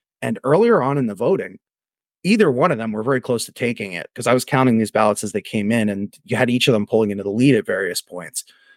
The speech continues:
Um, but increasingly, as the voting went on, Seth Rollins keeps getting more and more established as the guy in W W E, and then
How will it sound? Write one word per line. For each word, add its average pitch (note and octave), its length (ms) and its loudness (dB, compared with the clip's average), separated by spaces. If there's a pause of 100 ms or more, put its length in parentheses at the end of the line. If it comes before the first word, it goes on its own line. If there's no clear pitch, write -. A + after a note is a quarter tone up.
(220)
Um, F#2+ 320 -2 (360)
but - 180 0 (180)
increasingly, A#2 840 0
as G#2+ 140 -4
the A#2 100 -4
voting G#2 340 0
went G2+ 160 -6
on, G#2 420 -2 (460)
Seth C3 240 0
Rollins B2+ 380 2
keeps - 180 -4
getting A2 240 0
more A#2 240 0
and A#2 80 2
more A2+ 160 0
established A#2 480 -2
as G#2+ 200 -8
the A#2 100 -6
guy A2+ 260 2
in A2 160 2
W G#2+ 240 -2
W G2+ 320 -2
E, B2 140 4
and G2 120 -4
then F#2+ 220 -10